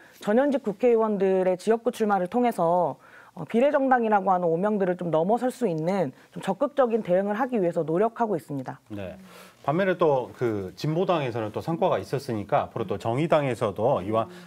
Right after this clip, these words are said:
Speaker 2: 어, 유사한 또 그 이상의 성과도 저희가 기대를 해보도록 하고 역할도 기대를 해보도록 하겠습니다.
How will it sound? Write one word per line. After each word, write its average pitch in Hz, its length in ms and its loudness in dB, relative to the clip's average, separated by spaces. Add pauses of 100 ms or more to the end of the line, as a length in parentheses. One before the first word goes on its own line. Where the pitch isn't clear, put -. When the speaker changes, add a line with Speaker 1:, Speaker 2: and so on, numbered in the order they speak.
(120)
Speaker 2:
어, 104 80 -10
유사한 117 500 -2
또 123 140 -6
그 113 100 -4
이상의 117 300 -4
성과도 120 500 -4
저희가 101 520 -2 (200)
기대를 107 340 -2
해보도록 104 400 -6
하고 95 160 -4
역할도 110 380 -2
기대를 107 360 -2
해보도록 104 360 -8
하겠습니다. 95 500 -6